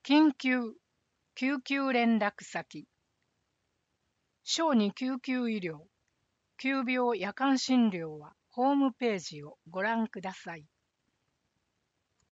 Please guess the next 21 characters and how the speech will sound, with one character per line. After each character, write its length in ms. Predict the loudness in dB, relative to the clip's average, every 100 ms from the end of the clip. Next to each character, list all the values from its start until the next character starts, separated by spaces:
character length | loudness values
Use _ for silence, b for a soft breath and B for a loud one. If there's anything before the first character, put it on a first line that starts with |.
| -4
連 300 | 4 6 8
絡 280 | 6 0 -2
先、 460 | 0 0 -2 -12 -14 _ _ _ _ _ _ _ _ 4
内 320 | 6 6 2
容、 240 | 2 2
問 360 | -2 -4 -2 -2
い 60 |
合 60 | -2
わ 140 | -2
せ 200 | -4 -4
な 200 | -2 -4
ど 160 | -8 -16 _ _ _ _ 0
の 180 | 2 2
順 380 | 2 4 4 4
に 160 | 2
読 120 | 0
み 140 | -2 -2
ま 140 | -4
す。 240 | -10 -20 _ _ _ _ _ _ _ _ _ _ _ _ _ _ _ _ _ _ _ _ _ _ -4
救 260 | 2 2 2
急 220 | 0